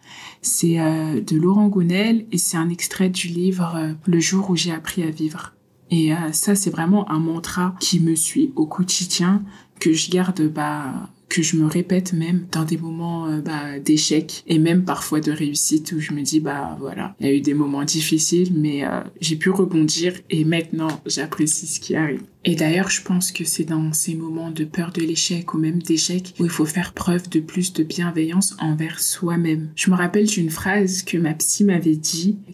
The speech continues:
Qu'est-ce que tu dirais à la petite fille qui est dans cette situation ? » Ou « Qu'est-ce que tu dirais à une amie qui est dans cette situation ? » Et là, c'est vrai que je me suis dit, «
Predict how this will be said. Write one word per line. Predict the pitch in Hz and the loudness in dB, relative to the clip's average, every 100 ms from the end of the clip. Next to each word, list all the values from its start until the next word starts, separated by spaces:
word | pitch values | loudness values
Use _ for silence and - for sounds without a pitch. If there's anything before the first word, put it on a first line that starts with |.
| - | -2
Qu'est-ce | 196 180 - | 0 0 0
que | 190 | 0
tu | 190 185 180 175 | 0 0 0 0
dirais | 165 - 175 190 196 | -4 -2 0 2 2
à | 170 | 2
la | 160 | 0
petite | - - 180 | -2 -4 -4
fille | - - 185 185 185 _ | -4 2 4 4 0 _
qui | - | 0
est | 160 | 2
dans | 156 151 | 0 -2
cette | - 175 | -2 -2
situation ? » | 180 160 175 160 - - 160 190 - _ _ - | -2 -2 0 0 0 -2 -2 -4 -10 _ _ -6
Ou « | 160 | -4
Qu'est-ce | 160 180 - | 0 -2 0
que | |
tu | 180 - | -2 -2
dirais | 151 165 185 196 | -2 -2 2 4
à | 156 | 4
une | 156 170 | 2 0
amie | 160 170 185 196 - | -2 0 0 0 -4
qui | - 160 | -4 -2
est | |
dans | 156 165 | -2 -2
cette | - 180 | -2 -2
situation ? » | - 156 - 143 - 160 156 - | -4 -2 -2 -2 -2 -2 -4 -2
Et | 165 | 0
là, | 165 208 | 4 2
c'est | 190 | 2
vrai | 170 180 | 0 0
que | 180 | 0
je | |
me | 165 | -2
suis | - - | 0 0
dit, « | 156 | 0